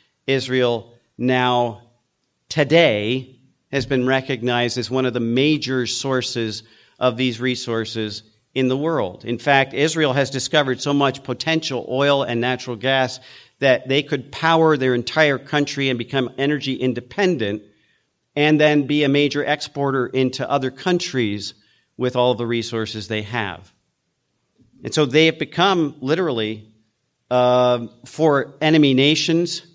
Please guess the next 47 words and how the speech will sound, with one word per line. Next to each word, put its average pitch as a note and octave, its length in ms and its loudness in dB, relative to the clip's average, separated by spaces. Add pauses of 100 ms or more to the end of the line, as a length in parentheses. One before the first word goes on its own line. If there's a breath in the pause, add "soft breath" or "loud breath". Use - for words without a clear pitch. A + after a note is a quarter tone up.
(480)
a - 80 -6
prime D#3+ 400 2
target C#3+ 440 0
waiting A2 300 0
to A2 60 -6
happen. G#2+ 480 -8 (500)
We're C#3+ 100 2
not F#3 180 4
talking F3 340 2
religiously. B2+ 640 -2
We're A2 140 -6
talking C#3 400 2
about A#2+ 340 0
just C#3 380 0
economically. G#2+ 920 -6 (460)
Okay? C#3 540 0 (720 loud breath)
Now, D#3 260 6
in G3+ 240 6
this G#3 180 4
passage, E3+ 680 0 (200 soft breath)
if C3+ 120 -6
you D3 160 2
look F3+ 220 4
at, - 120 -4
look, F3 260 2
look F#3 120 4
at F#3 100 2
verse D#3 220 4
thirteen, D#3+ 420 4
it C#3+ 80 4
says, C3 160 2
"Sheba F3 460 4
and C3 180 4
Dedan, E3+ 460 4
the C#3+ 80 4
merchants D3+ 420 0
of C3 120 -8
Tarshish, D#3 480 2
all E3+ 180 6
the D#3+ 80 0
young C#3+ 280 2
lions D3+ 360 4
thereof, C#3 320 4
shall C3+ 180 0
say F3 240 2
unto E3+ 200 0
thee, D3 260 0